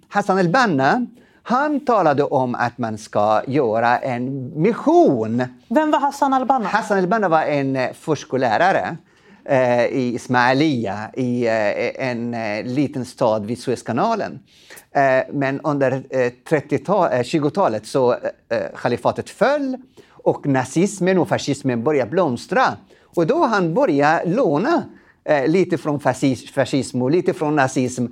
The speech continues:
Speaker 1: och ville återskapa kalifatet eller Ottomanska riket igen. Ehm, hans, eh, mål var, eh, som sagt att, eh, skapa islamisk ordning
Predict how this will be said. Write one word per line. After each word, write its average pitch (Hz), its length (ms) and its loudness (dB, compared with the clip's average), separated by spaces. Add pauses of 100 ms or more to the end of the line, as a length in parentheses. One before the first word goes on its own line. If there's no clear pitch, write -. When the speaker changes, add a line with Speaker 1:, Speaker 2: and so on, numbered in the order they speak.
Speaker 1:
och 160 360 0
ville 151 220 2
återskapa 123 800 0
kalifatet 123 680 0
eller 120 200 2
Ottomanska 110 560 -2
riket 110 400 -4
igen. 139 480 0 (420)
Ehm, 131 540 0 (480)
hans, 175 680 0
eh, 147 260 2
mål 170 300 2
var, 123 340 2
eh, 117 60 -4
som 117 200 -4
sagt - 300 -6
att, 110 200 -4
eh, 107 60 0 (160)
skapa - 380 0
islamisk 104 480 -6
ordning 214 500 0